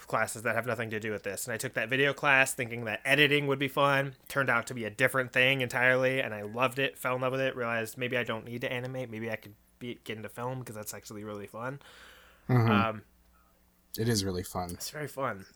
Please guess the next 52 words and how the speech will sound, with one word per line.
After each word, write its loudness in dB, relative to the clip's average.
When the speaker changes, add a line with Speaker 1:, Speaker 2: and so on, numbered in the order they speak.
Speaker 1:
But 2
the -10
problem 6
with -4
that -2
is -4
that 4
started 0
to -6
stack -2
on -2
top -4
of -10
other 0
things -8
that -4
I -6
wanted -12
to -16
do. -14
'Cause -10
I, 2
I 0
always 4
kinda 2
liked -2
drawing, -2
but -4
I -2
never 2
thought 0
of -4
that -2
being, -8
like, -10
a -8
career. -10
Speaker 2:
Mm-hmm. 2
Speaker 1:
But 6
now 8
I'm 4
getting 0
to -2
the -4
point -4
where, -2
like, -2
that 0
could 0
be -8
a -8
career, -14